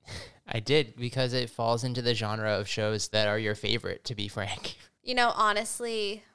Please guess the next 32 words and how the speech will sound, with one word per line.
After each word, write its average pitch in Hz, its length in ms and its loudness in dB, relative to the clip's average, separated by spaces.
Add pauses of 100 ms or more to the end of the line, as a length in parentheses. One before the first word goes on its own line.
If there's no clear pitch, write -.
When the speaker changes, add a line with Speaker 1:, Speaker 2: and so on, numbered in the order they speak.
(140)
Speaker 2:
the 240 60 -10
sexual 226 420 0
tension 196 640 -6
between 185 800 -8 (120)
a 196 60 -12
human 185 440 -4
and 175 200 -4
an - 0 -
alien 185 680 -4 (220)
is 180 680 -4 (260)
palpable. 175 600 -4 (240)
Speaker 1:
It 123 120 0
was 127 200 4
Twilight 110 420 0
before 101 300 -6
Twilight. 101 580 -4
Speaker 2:
It - 80 -16
kinda 320 380 -2
was. - 640 0 (140)
Speaker 1:
It 110 100 -2
really 110 240 2
was. 107 520 -2 (300)
Speaker 2:
And, 320 380 2
I 254 100 2
mean, 247 300 -4 (120)
like, 220 400 -4
young 202 200 -4
Katherine 208 400 -6
Heigl, 185 560 -2 (180)
here 185 300 -6
for 175 280 -2
it. 208 280 -2